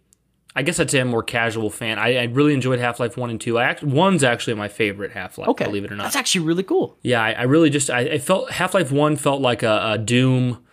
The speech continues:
Speaker 1: um, no, I don't wanna say Doom. I felt like a Quake with a lot more story and, and
Speaker 2: Yeah.
Speaker 1: evolved,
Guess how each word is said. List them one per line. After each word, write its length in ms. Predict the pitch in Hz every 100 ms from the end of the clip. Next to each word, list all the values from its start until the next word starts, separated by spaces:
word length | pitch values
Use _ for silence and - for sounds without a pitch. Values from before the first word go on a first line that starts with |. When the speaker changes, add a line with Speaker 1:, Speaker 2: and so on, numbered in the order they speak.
| _ _ _ _ _
Speaker 1:
um, 360 | - 113 104 98
no, 180 | 151 143
I 40 | 160
don't 200 | 175 165
wanna 120 | 135
say 120 | 123
Doom. 220 | 113 120
I 80 | 151
felt 140 | 220 233
like 120 | 156
a 60 |
Quake 640 | 127 - 165 185 220 - - _ _
with 140 | 135 131
a 60 |
lot 220 | 131 139 143
more 140 | 131
story 800 | 123 - 139 143 156 156 156 156 -
and, 160 | 127
and 120 | 113 -
Speaker 2:
Yeah. 240 | 131 120
Speaker 1:
evolved, 460 | 117 127 156 175 165